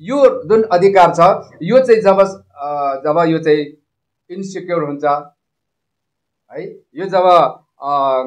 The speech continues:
खतरामा पर्छ, तब सिक्किमेको सुरक्षा हुँदैन। त्यसले गर्दाखेरि चाहिँ नेपाली समुदायको नाइन्टिन सेभेन्टी नाइन को जुन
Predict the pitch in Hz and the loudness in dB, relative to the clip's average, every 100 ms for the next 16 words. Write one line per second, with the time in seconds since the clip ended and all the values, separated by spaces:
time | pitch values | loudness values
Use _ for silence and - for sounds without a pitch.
0 | 127 160 170 202 202 196 - 214 165 175 | -6 -6 0 2 4 4 4 2 2 0
1 | 196 _ _ _ _ _ _ - 202 233 | -2 _ _ _ _ _ _ -12 -6 -4
2 | 202 - _ - 226 262 247 226 220 185 | -4 -8 _ -20 -12 -6 -4 -2 -4 -2
3 | 180 - 190 127 98 127 151 170 135 92 | -4 -4 -6 -10 -12 -4 2 2 2 -4
4 | - _ _ _ _ _ _ _ _ - | -14 _ _ _ _ _ _ _ _ -16
5 | 208 233 214 196 185 170 165 160 180 226 | -8 -4 -2 0 0 0 0 4 4 4
6 | - - _ _ _ _ _ _ _ _ | -2 -14 _ _ _ _ _ _ _ _
7 | _ _ _ _ _ 123 185 196 247 277 | _ _ _ _ _ -10 -6 -2 -2 -2
8 | 262 233 226 220 214 214 220 233 - - | -2 -2 2 4 4 6 6 6 4 -6
9 | 139 160 208 254 240 196 202 202 196 185 | -6 -2 -2 -4 -8 -4 0 0 0 0
10 | 180 185 180 175 175 175 165 | 2 0 -2 -2 -2 -2 -6